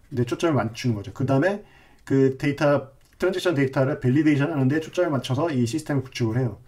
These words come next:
그런 다음에 자기 이제 아웃소싱하는 풀, 피오더블유라는 그 에이직 머신을 제공해주는 이제 이쪽에다가 트랜잭션 아이디 리스트만 제공을 해줍니다. 그러면 이쪽에서는 피오더블유를 통해서 이 난스 값을 찾아요.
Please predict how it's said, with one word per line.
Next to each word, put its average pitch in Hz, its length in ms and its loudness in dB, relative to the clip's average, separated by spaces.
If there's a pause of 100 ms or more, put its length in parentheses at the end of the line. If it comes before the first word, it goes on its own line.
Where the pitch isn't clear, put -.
(400)
그런 160 180 2
다음에 147 520 2 (800)
자기 143 300 2 (240)
이제 127 120 2
아웃소싱하는 156 920 2
풀, 214 200 -4
피오더블유라는 170 1160 4 (760)
그 123 140 0
에이직 170 500 4
머신을 147 460 4
제공해주는 117 580 0 (640)
이제 117 120 2
이쪽에다가 147 680 2
트랜잭션 202 400 -2
아이디 143 560 4
리스트만 127 300 0
제공을 120 300 2
해줍니다. 113 400 -4 (440)
그러면 139 240 0
이쪽에서는 151 540 0 (420)
피오더블유를 190 640 4
통해서 160 240 -2
이 135 80 4
난스 117 280 -2
값을 - 180 -4
찾아요. 165 300 -4